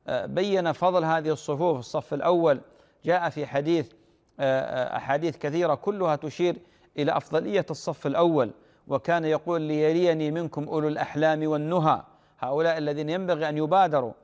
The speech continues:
أن يبادروا إلى الصفوف الأولى. ولذلك الصف الأول يا أخي الفاضل محل مسابقة ومحل تنافس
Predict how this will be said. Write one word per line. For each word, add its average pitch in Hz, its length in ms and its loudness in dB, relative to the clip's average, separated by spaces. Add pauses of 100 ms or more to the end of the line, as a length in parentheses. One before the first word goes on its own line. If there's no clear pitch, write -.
(240)
أن 143 100 -2
يبادروا 165 560 0
إلى 160 320 -2 (220)
الصفوف 156 400 -4
الأولى. 156 420 2 (320)
ولذلك 151 480 -2
الصف 156 320 -10
الأول 165 360 0
يا 143 120 -4
أخي 143 140 -6
الفاضل 156 380 -2
محل 147 340 -4
مسابقة 156 720 0 (380)
ومحل 139 360 -4
تنافس 156 680 -2